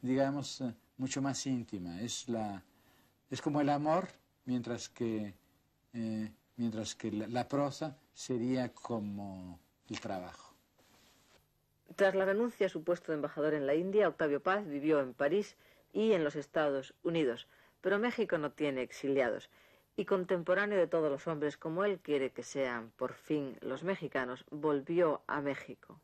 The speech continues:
Speaker 2: y dirigió una revista de significativo nombre, Vuelta, para ser así de nuevo, inevitablemente, el mascarón de proa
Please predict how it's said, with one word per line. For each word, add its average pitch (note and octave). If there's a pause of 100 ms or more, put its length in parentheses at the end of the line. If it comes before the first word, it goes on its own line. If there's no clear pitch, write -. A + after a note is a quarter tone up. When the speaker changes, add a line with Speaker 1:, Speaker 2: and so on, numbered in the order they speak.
Speaker 2:
y F3
dirigió F#3+
una A3
revista F#3
de F3+
significativo D#3
nombre, D#3 (220)
Vuelta, C#3+ (400)
para -
ser G3
así D#3+
de C#3+
nuevo, C#3
inevitablemente, C#3 (280)
el C#3+
mascarón C3+
de C3
proa A2+